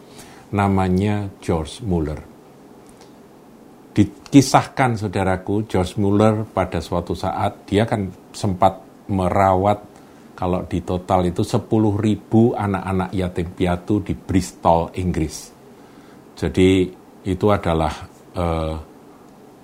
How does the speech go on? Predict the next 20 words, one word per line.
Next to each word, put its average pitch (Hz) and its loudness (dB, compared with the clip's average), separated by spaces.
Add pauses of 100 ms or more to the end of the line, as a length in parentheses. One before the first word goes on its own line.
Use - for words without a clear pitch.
(220)
sebuah 90 2
kisah 92 -2
legendaris, 85 -2
anak 90 -2
yatim 90 -2
piatu 95 -2
sepuluh 98 -4
ribu 95 0
sampai 76 -6
jumlahnya. 71 -8 (800)
Itu 101 0 (640)
berarti 98 0
berapa 80 0
banyak 104 0
anak 85 -6
itu. 71 -10 (500)
Dan 131 4
yang 98 -4
luar 98 0
biasa, 92 -6